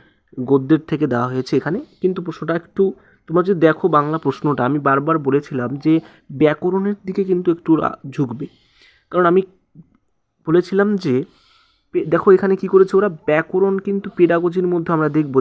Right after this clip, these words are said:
দেখবে তোমরা যারা পরীক্ষা দিয়েছো অবশ্যই কিন্তু বুঝতে পারছো যে পেডাগোজির মধ্যেও কিন্তু ব্যাকরণের প্রশ্ন দেওয়া ছিল প্রায় অনেকটা, ঠিক আছে? তো এই বিষয়টা কিন্তু তোমরা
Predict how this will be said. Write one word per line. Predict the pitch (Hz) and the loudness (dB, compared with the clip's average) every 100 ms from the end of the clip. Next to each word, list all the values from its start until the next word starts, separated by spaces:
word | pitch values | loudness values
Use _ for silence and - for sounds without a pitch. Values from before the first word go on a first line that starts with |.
| 131 | 0
দেখবে | 131 131 | -2 -4
তোমরা | 131 143 151 | -4 -4 -2
যারা | 131 127 | -2 -2
পরীক্ষা | 127 - 123 | -6 -6 -4
দিয়েছো | 135 131 262 - - - _ - | -4 -2 -6 -6 -18 -20 _ -6
অবশ্যই | 160 170 165 | -2 0 2
কিন্তু | 170 143 | 2 0
বুঝতে | - 156 | -4 0
পারছো | 156 156 180 | 0 -2 -2
যে | 175 160 - | -2 0 0
পেডাগোজির | 156 156 160 170 196 196 | 2 2 0 0 0 2
মধ্যেও | 185 208 214 | 2 0 2
কিন্তু | 214 160 | 2 2
ব্যাকরণের | 147 143 135 131 | 2 2 0 -2
প্রশ্ন | 123 - 123 | -6 -10 -8
দেওয়া | 123 143 | -8 -10
ছিল | - - _ _ - | -16 -18 _ _ 0
প্রায় | 156 143 | 2 2
অনেকটা, | 120 - - - _ _ | 0 -8 -18 -18 _ _
ঠিক | 247 - | -4 -4
আছে? | - - _ _ - | -4 -10 _ _ 0
তো | 180 - 190 | 2 2 0
এই | 180 | 2
বিষয়টা | 196 185 | 2 2
কিন্তু | 175 196 170 | 2 0 0
তোমরা | 160 | 0